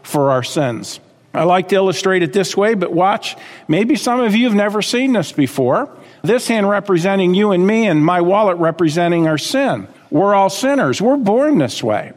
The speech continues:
God loves us. He hates our sin. We are natural sinners, and we're also sinners by choice. We go against the word of God. We violate it. We break it. We transgress it, okay? And God says our sins, we're breaking his law.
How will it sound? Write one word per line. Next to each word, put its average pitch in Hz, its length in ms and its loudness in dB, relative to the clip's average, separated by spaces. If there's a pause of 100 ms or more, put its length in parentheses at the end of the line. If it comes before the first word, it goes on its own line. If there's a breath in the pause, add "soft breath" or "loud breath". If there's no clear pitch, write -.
God 214 320 2
loves 208 300 2
us. 202 200 -2
He 175 120 2
hates 202 340 -2
our 220 140 -2
sin. 139 480 -2 (320 loud breath)
We 208 180 2
are 196 160 2
natural 254 600 0
sinners, 240 500 -2
and 180 160 0
we're 185 140 2
also 208 320 0
sinners 190 440 -2
by 165 220 0
choice. 160 540 -2 (240 loud breath)
We 170 160 2
go 220 200 2
against 202 540 -2
the 214 100 -2
word 196 280 0
of 156 100 -4
God. 170 300 0
We 147 160 2
violate 160 640 0
it. 107 120 -6
We 143 200 2
break 160 420 0
it. 127 100 -4
We 151 160 0
transgress 151 800 -2
it, 110 140 -2
okay? 139 460 -2 (300 loud breath)
And 160 240 0
God 226 360 2
says 160 420 0
our 156 140 2
sins, 175 640 0
we're 160 220 0
breaking 214 560 0
his 214 280 -2
law. 143 400 2